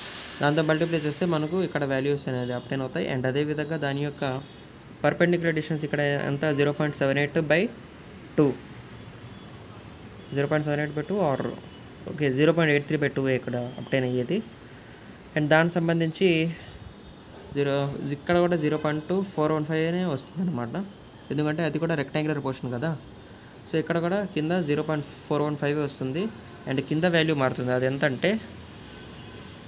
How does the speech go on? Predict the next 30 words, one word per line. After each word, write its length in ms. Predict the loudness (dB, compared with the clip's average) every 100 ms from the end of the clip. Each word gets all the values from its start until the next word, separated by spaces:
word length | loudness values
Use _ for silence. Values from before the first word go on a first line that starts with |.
| -18 -18 -18 -18 -18 -18 -18 -18 -18 -18 -18 -16 -14 -14 -14 -16 -18 -16 -8 4
so 140 | 6
లెవెన్ 260 | 8 6 4 6
పాయింట్ 200 | 6 4
సిక్స్ 180 | -2
ఫైవ్ 180 | 4 4
వస్తుంది 300 | 4 4 6
దాని 200 | 6 6
యొక్క 180 | 4 2
magnitude. 600 | 0 0 -2 0 2 2
And 120 | 4
దాని 220 | 6 6 4
యొక్క 140 | 2
perpendicular 460 | 2 4 2 0 0
distance 260 | 0 2
జీరో 160 | 2 4
పాయింట్ 220 | 2 2
ఫోర్ 180 | 2 2
వన్ 120 | 4
ఫైవ్తో 300 | 4 4 4
multiply 500 | 4 4 4 4 4 4
చేస్తే 240 | 4 4
గనక 420 | 6 6 4 2 2 -6 -14 -14 -14 -14 -14 -14 -14 -14 2
ఎంత 180 | 4 6
అవుతుంది? 420 | 4 2 4 6 8 6 4 2 -2 -2 4
Totally 440 | 6 6 6 6 4 -4 -14 -14 -14 -14 2
four 140 | 6 8 6
point 180 | 4
seven 280 | 4 4 2 -2 -10 -6
three 160 | 4 6
అవుతుంది. 600 | 4 0 -2 0 -2